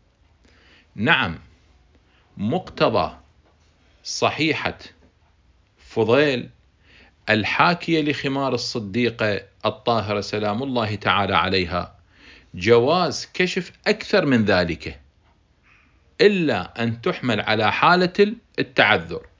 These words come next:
نقرأ الرواية، رواية الفضيل. يقول: "صلت فاطمة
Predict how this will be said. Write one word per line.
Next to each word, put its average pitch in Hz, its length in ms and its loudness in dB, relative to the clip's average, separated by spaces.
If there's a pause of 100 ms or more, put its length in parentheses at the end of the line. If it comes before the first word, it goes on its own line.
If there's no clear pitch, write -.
(420)
نقرأ 202 420 0
الرواية، 120 680 6 (100)
رواية 123 440 6
الفضيل. 101 600 -2 (500)
يقول: 170 580 2 (100)
"صلت 165 560 0
فاطمة 123 480 -2